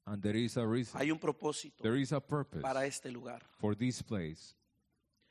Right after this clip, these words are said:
Speaker 2: Vamos a Salmo noventa y cinco, por favor.
Speaker 1: Let's go to Psalm ninety-five, please.
Speaker 2: Gloria a Jesús.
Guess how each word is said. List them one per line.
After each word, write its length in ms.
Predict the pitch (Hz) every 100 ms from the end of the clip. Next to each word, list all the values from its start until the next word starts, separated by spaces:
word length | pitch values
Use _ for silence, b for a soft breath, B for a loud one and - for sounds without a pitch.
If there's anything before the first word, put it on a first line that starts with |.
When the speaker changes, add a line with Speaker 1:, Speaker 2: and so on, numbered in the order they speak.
| _ _ -
Speaker 2:
Vamos 180 | 156
a 80 | 175
Salmo 300 | 180 175 175
noventa 300 | 165 147 135
y 40 | 135
cinco, 420 | - 170 170 170
por 160 | - 139
favor. 260 | 131 156 175 - _ _ _ _ _ _ -
Speaker 1:
Let's 180 | 104 95
go 140 | 117
to 220 | 110 113 98
Psalm 540 | - 120 123 123 120 -
ninety-five, 840 | 107 110 110 107 - 110 104 131 - -
please. 560 | - 107 107 135 - - _ _ _ _ _ _ _ _ _
Speaker 2:
Gloria 300 | 127 110 104
a 40 |
Jesús. 600 | - - - 143 - -